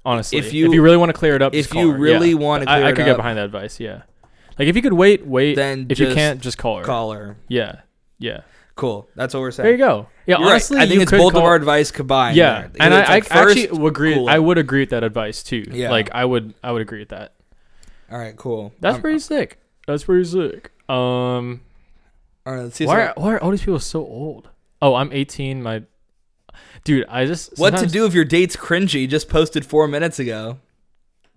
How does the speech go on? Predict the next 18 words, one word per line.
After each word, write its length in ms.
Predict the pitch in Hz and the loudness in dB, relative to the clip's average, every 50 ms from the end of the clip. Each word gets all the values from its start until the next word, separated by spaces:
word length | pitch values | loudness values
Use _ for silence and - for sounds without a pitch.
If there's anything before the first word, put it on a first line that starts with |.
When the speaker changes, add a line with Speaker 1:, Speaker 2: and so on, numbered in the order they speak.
| _ _ _ _ _ _ _ _ _ | _ _ _ _ _ _ _ _ _
Speaker 1:
Wait, 120 | 127 123 117 | 0 0 4
what? 340 | 110 127 165 220 208 _ _ _ _ _ _ _ | 4 4 2 2 -2 _ _ _ _ _ _ _
Speaker 2:
What 240 | 135 139 165 170 - - | -2 0 0 0 0 -4
to 80 | 196 | -6
do 280 | 160 143 156 165 175 - | 0 4 6 6 6 6
if 200 | - 139 135 - | 4 0 -2 -4
your 120 | 139 139 | -6 -6
date 360 | 131 120 127 127 135 156 156 - | -6 -4 -4 -2 -2 -2 -4 -4
is 180 | 120 135 123 - | -6 -6 -6 -8
cringy? 420 | - - 139 135 139 123 123 107 | -8 -6 -6 -4 -4 -4 -6 -6
It's 140 | 104 - - | -8 -8 -10
the 80 | 120 113 | -14 -10
top 320 | - 123 120 117 - - | -8 -6 -6 -6 -8 -8
one 300 | 113 110 107 104 101 98 | -10 -10 -10 -10 -12 -14
if 140 | 104 113 113 | -14 -14 -12
you 160 | 110 110 110 | -12 -12 -12
refresh 480 | 107 110 110 107 - - 110 104 - - | -10 -12 -12 -12 -12 -10 -12 -12 -12 -14
it. 120 | - 110 | -18 -20